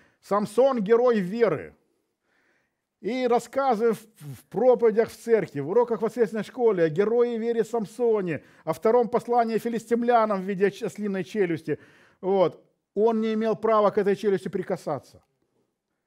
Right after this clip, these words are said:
Всю свою жизнь Самсон был отступником. Шаг за шагом он нарушал завет с Богом. И ведь не в волосах же была сила Самсона.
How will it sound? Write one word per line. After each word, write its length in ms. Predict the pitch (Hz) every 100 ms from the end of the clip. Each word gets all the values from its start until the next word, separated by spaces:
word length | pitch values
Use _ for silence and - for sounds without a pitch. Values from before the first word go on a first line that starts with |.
| _ _ _ _ _ _
Всю 320 | - 233 262
свою 340 | - 226 240
жизнь 380 | 202 233 233 170
Самсон 540 | 131 175 - 220 240 175
был 320 | 190 226 220
отступником. 960 | 190 190 - - 247 233 165 - 120 110
Шаг 420 | - 202 233 202
за 200 | 185 196
шагом 520 | - 226 220 214 208 -
он 300 | 202 214 196
нарушал 540 | 190 185 190 202 202
завет 340 | 156 180 190
с 80 | 147
Богом. 480 | 139 196 175 120 80 _ _ _ _ _ _ _ _ _ _ -
И 80 |
ведь 200 | 196 220
не 100 | 190
в 80 | 202
волосах 560 | 214 214 208 240 226 180
же 100 | 175
была 240 | 160 156
сила 260 | - 156 127
Самсона. 540 | 139 127 - 85 -